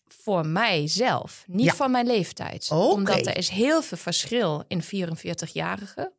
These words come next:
Speaker 1: Nog meer verschil in vijfenvijftigjarigen. En dat komt omdat wij andere ouders hebben, dus andere genen. Omdat ik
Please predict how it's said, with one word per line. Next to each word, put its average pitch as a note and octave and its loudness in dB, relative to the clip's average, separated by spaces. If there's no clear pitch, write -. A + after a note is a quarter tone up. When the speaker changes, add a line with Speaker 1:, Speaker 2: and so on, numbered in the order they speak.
Speaker 1:
Nog C4 4
meer F3 0
verschil E3+ -4
in D#3+ -10
vijfenvijftigjarigen. A3+ -4
En G3 -4
dat E3+ -4
komt B3+ 2
omdat F3 -4
wij - -6
andere D#3+ -2
ouders C4+ 2
hebben, C4 2
dus F3+ -4
andere E3+ -4
genen. A#3+ 2
Omdat F#3 0
ik F3 -2